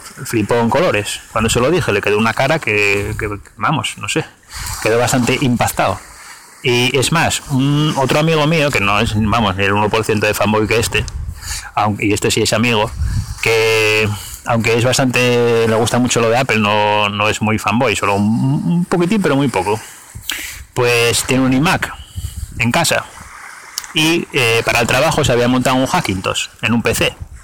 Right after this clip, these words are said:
que además tiene una tienda online de ordenadores, de informática. Y entonces consigue todos los componentes, etcétera. Es el mismo que se montó el rig para minar Litecoins. Que por cierto, ya, ya tiene, <laughs> hablando del tema, se montó otro rig.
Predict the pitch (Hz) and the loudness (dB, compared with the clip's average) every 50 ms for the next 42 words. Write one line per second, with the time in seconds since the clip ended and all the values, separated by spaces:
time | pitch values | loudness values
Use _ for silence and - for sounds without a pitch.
0 | - - - - - - - - - - 110 101 104 120 117 - - 110 107 107 | -20 -20 -20 -20 -20 -20 -20 -20 -6 -2 0 2 2 2 0 0 0 0 2 2
1 | 104 104 117 113 107 107 107 107 110 113 110 107 104 98 101 101 98 98 113 165 | 2 2 2 2 2 2 2 2 2 2 2 2 2 2 2 2 2 2 2 2
2 | 151 107 98 - - - - - - - 104 98 110 104 120 143 127 - - - | 2 0 0 -2 -4 -6 -8 -8 -8 -6 -4 -2 0 0 0 0 0 -2 -4 -4
3 | - - - - - - - - - - - - - - - - - - - - | -6 -8 -10 -12 -12 -12 -14 -16 -14 -14 -14 -12 -12 -12 -12 -12 -12 -14 -16 -20
4 | - - - 117 117 117 110 104 110 104 110 104 - 113 104 - 113 107 107 92 | -10 -4 -2 0 2 2 0 0 0 0 0 0 0 -2 -2 0 0 0 0 2
5 | 107 104 101 - 110 104 101 107 123 151 135 110 107 - 120 - 156 156 - - | 0 0 0 0 -2 0 0 0 0 2 0 0 0 0 0 0 0 -2 0 -2
6 | 104 104 - 117 117 127 120 120 120 120 110 - 110 110 110 104 113 110 110 98 | -2 0 0 0 0 2 2 2 2 2 2 2 2 2 2 2 2 2 2 2
7 | 95 92 87 - - - 104 107 104 101 101 98 101 101 101 101 104 107 107 104 | 0 0 -2 -2 -2 0 0 2 2 2 2 2 2 0 0 0 0 0 2 2
8 | 104 107 98 110 104 - 165 113 104 104 - - - - - - - - - - | 0 0 0 0 0 0 0 -2 -2 -4 -4 -4 -4 -4 -6 -12 -18 -20 -20 -20
9 | - - - - - - - - 113 226 208 - 147 139 123 113 110 110 120 127 | -20 -16 -14 -14 -14 -6 -6 -2 -2 -2 0 0 0 0 2 2 2 2 2 2
10 | 127 120 117 120 135 - - - - - - - - - - - - 113 107 117 | 2 2 2 2 0 0 0 -2 -4 -6 -8 -10 -10 -12 -10 -4 0 0 2 2
11 | 123 135 135 131 131 135 123 151 156 151 151 170 190 - - - - 123 117 113 | 2 2 2 2 2 2 2 0 2 2 0 0 -2 -6 -8 -4 0 0 2 2
12 | 110 107 143 139 131 120 127 131 135 151 165 120 | 2 2 2 2 2 2 2 2 2 2 0 0